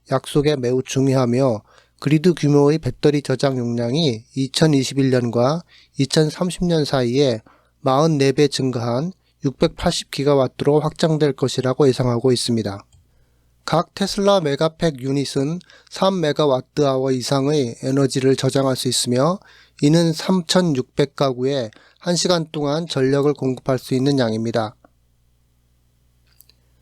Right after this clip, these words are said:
테슬라 사이버트럭은 최근 기가팩토리 텍사스에서 풍동 테스트를 받고 있는 것처럼 보이는 동안 발견되었습니다. 테스트 자체도 꽤 흥미로웠지만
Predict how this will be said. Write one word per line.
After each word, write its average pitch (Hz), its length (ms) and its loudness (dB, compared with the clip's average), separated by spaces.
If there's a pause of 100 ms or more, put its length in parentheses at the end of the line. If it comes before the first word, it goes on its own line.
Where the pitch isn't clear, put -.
(380)
테슬라 214 400 2
사이버트럭은 196 1080 -2
최근 175 500 -2
기가팩토리 156 800 -2
텍사스에서 160 960 -2 (320)
풍동 202 420 0
테스트를 170 480 -2
받고 147 380 0
있는 139 240 2
것처럼 131 400 0
보이는 127 300 4
동안 143 420 2
발견되었습니다. 123 1040 -2 (920)
테스트 - 400 0
자체도 170 560 -2
꽤 180 140 0
흥미로웠지만 165 1120 0